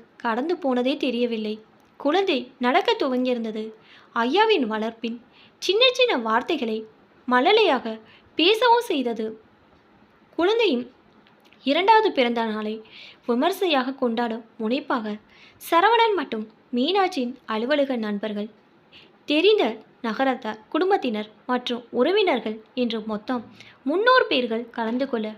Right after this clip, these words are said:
ஒரு நட்சத்திர ஹோட்டலில் பிறந்த நாள் விழா சிறப்பாக நடந்தது. மீனாட்சியின் பெற்றோர் உடனே ஊருக்கு திரும்பி சென்று விட்டார்கள்.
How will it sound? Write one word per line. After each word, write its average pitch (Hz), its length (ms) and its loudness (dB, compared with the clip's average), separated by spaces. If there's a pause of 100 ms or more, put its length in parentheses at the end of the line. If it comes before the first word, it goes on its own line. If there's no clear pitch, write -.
(220)
ஒரு 320 220 2
நட்சத்திர 381 520 0
ஹோட்டலில் 220 460 -4 (260)
பிறந்த 381 320 0
நாள் 349 220 0
விழா 214 220 -6 (160)
சிறப்பாக 311 600 -2
நடந்தது. 226 440 -6 (680)
மீனாட்சியின் 392 600 2
பெற்றோர் 220 380 -6 (380)
உடனே 262 360 0 (360)
ஊருக்கு 453 340 2
திரும்பி 285 300 -4
சென்று 247 260 -4
விட்டார்கள். 220 480 -8